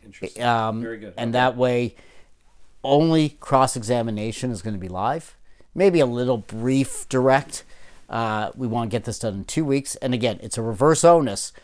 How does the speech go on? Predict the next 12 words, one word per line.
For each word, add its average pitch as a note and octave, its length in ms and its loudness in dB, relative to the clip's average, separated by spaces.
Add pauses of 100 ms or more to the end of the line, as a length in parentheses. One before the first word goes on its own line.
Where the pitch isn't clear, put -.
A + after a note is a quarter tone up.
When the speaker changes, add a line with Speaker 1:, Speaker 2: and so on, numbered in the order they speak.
(140)
Speaker 2:
meaning C3+ 400 2
that A#2 280 -2 (840)
the B2+ 140 -4
Ukrainian F3 480 4
Airlines C#3 680 4 (120)
has D3+ 360 2
to D3 100 -2
prove D3 680 0
they C3+ 180 4
were C3 440 4
not D3 400 4
negligent B2 840 0